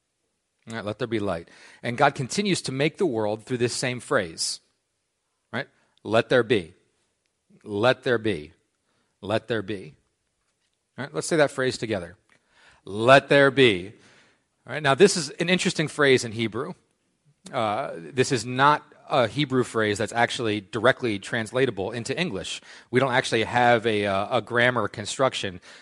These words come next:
that, that rightly reveals that what this phrase, "L-, let there be," or "let it be," is. This is a Hebrew,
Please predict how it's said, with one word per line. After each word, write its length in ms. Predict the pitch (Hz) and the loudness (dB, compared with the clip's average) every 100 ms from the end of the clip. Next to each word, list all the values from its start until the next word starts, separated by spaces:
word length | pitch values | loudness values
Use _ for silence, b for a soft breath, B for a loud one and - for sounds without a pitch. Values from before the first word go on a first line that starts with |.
| B | B
that, 220 | 110 107 | 0 2
that 100 | 110 117 | -2 -2
rightly 540 | 113 131 139 131 120 | 2 2 2 0 -2
reveals 640 | 107 95 123 113 98 98 110 | -2 -4 -2 0 -2 -8 -4
that 240 | 110 123 | -4 -2
what 200 | 110 104 | -4 -2
this 180 | 120 - | -4 -4
phrase, 460 | 123 101 101 95 - | -4 -4 -4 -6 -8
"L-, 160 | 127 120 - | -10 -10 -10
let 440 | 113 113 117 - | -4 0 0 -2
there 200 | 113 101 | -4 -4
be," 360 | 92 101 147 147 b b | -6 -8 -10 -14 b b
or 240 | 110 104 104 | -4 -2 -2
"let 300 | 120 120 - | 0 0 0
it 240 | 131 - | -2 -2
be," 240 | 110 92 101 | -8 -8 -6
is. 240 | 98 80 | -8 -6
This 180 | 120 - | -6 -4
is 80 | 135 | -4
a 80 | 104 | -4
Hebrew, 540 | - 214 123 104 | -4 -2 0 -2